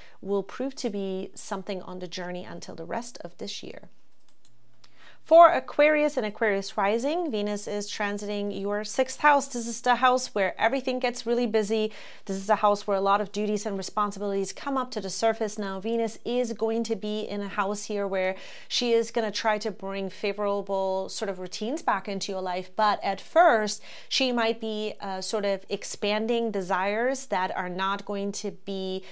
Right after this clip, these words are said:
favorable with the current routine. So there might also be relationship dynamics and relationship expectations that are attached to it that might not be real, or they might sort of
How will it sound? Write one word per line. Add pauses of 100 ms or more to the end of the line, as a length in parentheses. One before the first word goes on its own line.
(120)
favorable
with
the
current
routine.
So
there
might
also
be (220)
relationship
dynamics (300)
and
relationship (120)
expectations
that
are
attached
to
it
that
might
not
be
real,
or
they
might
sort
of